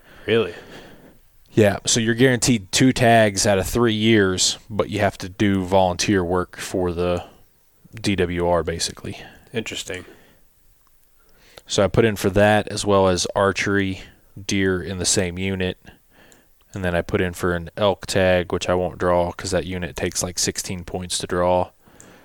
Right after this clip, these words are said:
Speaker 2: just to build up points for that unit.
Speaker 1: Even as a resident?
Speaker 2: Um, yeah.
Speaker 1: Wow.
Speaker 2: Yeah, so, um, probably not gonna draw an elk. Might draw a deer.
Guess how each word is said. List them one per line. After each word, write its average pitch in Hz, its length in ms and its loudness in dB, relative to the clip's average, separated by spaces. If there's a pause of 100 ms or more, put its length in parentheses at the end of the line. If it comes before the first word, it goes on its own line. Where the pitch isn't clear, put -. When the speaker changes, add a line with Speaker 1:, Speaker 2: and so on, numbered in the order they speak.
(160)
Speaker 2:
just - 220 -2
to 98 80 -4
build 92 240 0
up 90 160 -2
points 98 280 -4
for - 140 -2
that 90 160 -2
unit. 98 340 -6 (140)
Speaker 1:
Even 113 160 4
as 110 100 2
a 196 80 2
resident? 110 400 2
Speaker 2:
Um, 85 300 -6 (840)
yeah. 90 280 2
Speaker 1:
Wow. 95 260 2 (1300)
Speaker 2:
Yeah, 90 200 0 (140)
so, 95 440 -2 (220)
um, 87 400 -2 (200)
probably 120 240 2
not 113 80 2
gonna 104 140 -2
draw 98 180 4
an 95 80 0
elk. 101 360 2 (140)
Might 107 460 0
draw 113 260 4
a 107 40 2
deer. 110 380 2